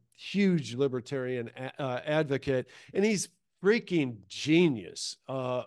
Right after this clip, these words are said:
on what he speaks about too. I love his podcast. Anyways, so Javier Milei, for some reason, <laughs> was invited for Davos for the first and last time.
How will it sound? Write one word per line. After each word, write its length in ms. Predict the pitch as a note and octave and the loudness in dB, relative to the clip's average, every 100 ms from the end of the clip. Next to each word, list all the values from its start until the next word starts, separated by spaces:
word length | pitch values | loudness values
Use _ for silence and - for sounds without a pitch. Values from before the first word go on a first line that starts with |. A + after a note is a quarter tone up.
| - | -6
on 100 | C#3 C3 | -6 -2
what 120 | C3 | -4
he 60 | |
speaks 480 | A#2+ - - B2+ - | -6 -8 -8 -8 -8
about 240 | G#2+ G#2+ G2+ | -8 -8 -8
too. 200 | C3+ G2+ | -8 -8
I 80 | G#2+ | -8
love 280 | A#2 F3+ | -2 0
his 160 | D3+ A#2+ | 0 -2
podcast. 540 | - A2+ G#2 G2 D#2+ - - - - _ _ | -6 -8 -8 -12 -12 -16 -20 -20 -20 _ _
Anyways, 640 | - B3 C4 G3 E3 D#3 - - _ | 0 4 6 6 6 4 -2 -16 _
so 320 | - - G3 F#3+ | -2 4 6 4
Javier 800 | B2+ G3+ C4 C4+ A#3+ A3 G#3+ - | 0 2 2 4 4 4 4 2
Milei, 500 | D#3+ E3+ E3+ F#3 E3+ | 2 4 6 6 6
for 160 | E3+ D#3+ | 4 -2
some 560 | - - G3+ C4 B3+ | -2 0 4 4 4
reason, 580 | F#3 A#3+ F3+ C#3 C3+ D#3 - G3 | 2 2 2 0 0 -2 -4 -2
<laughs> 260 | - G#3 G#3 | 4 4 6
was 220 | A3+ F3 | 6 8
invited 600 | G3 D#3+ F3 A3 G#3 - | 6 6 4 6 6 4
for 140 | E3 | 0
Davos 580 | C3+ D3+ F3+ C#3+ C3+ C#3 | 2 4 4 4 2 2
for 180 | - D3 | 0 0
the 100 | C3 | 0
first 340 | - C#3+ B2+ | 0 0 2
and 160 | C#3 B2 | 0 0
last 300 | B2 A#2+ - | 0 -2 -4
time. 340 | A2+ A2+ C3 | -4 -4 -4